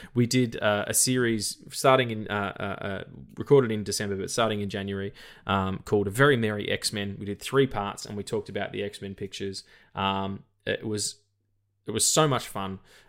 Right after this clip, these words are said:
um, and, and so, it was so great to go back into those, like, New Year's Day, I started watching those pictures again, um, the, the, the, the, the prequels, uh, and we went through them all. Um, they're my favorite, uh, the,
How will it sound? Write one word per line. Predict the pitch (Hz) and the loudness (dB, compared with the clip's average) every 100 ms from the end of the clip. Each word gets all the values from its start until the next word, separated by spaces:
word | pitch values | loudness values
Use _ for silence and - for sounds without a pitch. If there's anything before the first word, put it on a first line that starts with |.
| - | -6
um, | 98 95 95 98 - | -4 -2 -4 -6 -6
and, | 101 98 98 | -4 -4 -6
and | 101 101 95 - _ _ | -6 -6 -10 -18 _ _
so, | - - 120 123 120 120 117 117 - _ _ | -2 4 6 6 4 2 0 -4 -12 _ _
it | |
was | 117 | 2
so | - 156 | 4 6
great | 131 127 | 4 2
to | - | 0
go | - 113 | 2 2
back | 104 - | 2 -2
into | 113 113 | -2 0
those, | 110 107 104 | 2 0 0
like, | 104 - _ _ - - _ 175 - | -4 -6 _ _ -20 -20 _ -12 -2
New | 143 156 | 2 4
Year's | 156 151 131 | 4 4 6
Day, | 143 151 113 | 6 6 4
I | 95 | 2
started | 95 - 110 110 101 | 0 0 2 0 -2
watching | 110 - 107 | -4 -4 -4
those | 101 - | -4 -2
pictures | 113 - 101 | -4 -4 -8
again, | 98 95 92 92 - | -6 -6 -8 -10 -10
um, | 95 95 95 - | -10 -8 -10 -8
the, | - | -8
the, | 101 | -8
the, | 95 95 - | -8 -8 -8
the, | 107 95 | -8 -8
the | 95 | -10
prequels, | - 98 92 95 - - - - _ | -8 -8 -6 -8 -8 -20 -20 -20 _
uh, | 92 92 - | -4 -4 -4
and | 95 | -6
we | 95 | -6
went | 95 | -8
through | - 98 | -6 -6
them | 95 95 | -4 -6
all. | 98 - - - - | -8 -10 -20 -20 -4
Um, | 92 95 - 120 | -2 -2 -4 -4
they're | 117 113 | 2 4
my | 110 | 4
favorite, | - 113 117 117 104 - _ _ 98 | 0 2 2 2 -4 -6 _ _ -4
uh, | 98 92 | -2 0
the, | 117 127 107 | 0 2 2